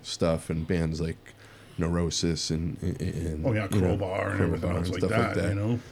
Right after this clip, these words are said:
Speaker 1: That was kinda related to hardcore, but it was more just
Speaker 2: And, and even so, after that, you know, you, you hear Caius and
Speaker 1: Yeah.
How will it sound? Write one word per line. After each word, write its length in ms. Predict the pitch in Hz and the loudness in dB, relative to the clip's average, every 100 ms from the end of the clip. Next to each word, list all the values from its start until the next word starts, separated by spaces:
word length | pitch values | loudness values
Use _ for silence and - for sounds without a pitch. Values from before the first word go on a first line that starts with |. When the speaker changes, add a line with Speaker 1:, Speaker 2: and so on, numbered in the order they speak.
| - | -6
Speaker 1:
That 100 | 87 | 0
was 300 | 90 85 - - | 0 0 -6 0
kinda 220 | 131 123 | 4 6
related 360 | 123 127 127 123 | 6 6 6 4
to 80 | |
hardcore, 480 | 120 120 117 127 120 | 6 4 4 2 4
but 100 | 113 | 4
it 60 | 87 | 2
was 160 | 90 | 0
more 380 | 98 90 87 80 - - - - - - - | 0 0 0 -2 -4 -14 -18 -20 -20 -20 -20
just 160 | - 143 | -10 -2
Speaker 2:
And, 180 | 131 - | 0 0
and 160 | 123 | 0
even 280 | 123 139 131 | 4 4 4
so, 220 | 120 143 | 4 2
after 200 | 113 104 | 0 -2
that, 280 | 92 98 101 | -2 0 0
you 80 | 101 | 0
know, 180 | 98 98 | -2 -2
you, 200 | 92 85 | -2 -6
you 340 | 95 95 92 92 | -6 -6 -4 -4
hear 120 | 95 | -4
Caius 540 | - 95 95 92 92 - | -6 -4 -2 -2 -4 -6
and 280 | 87 82 80 | -8 -8 -2
Speaker 1:
Yeah. 220 | 95 82 | 0 0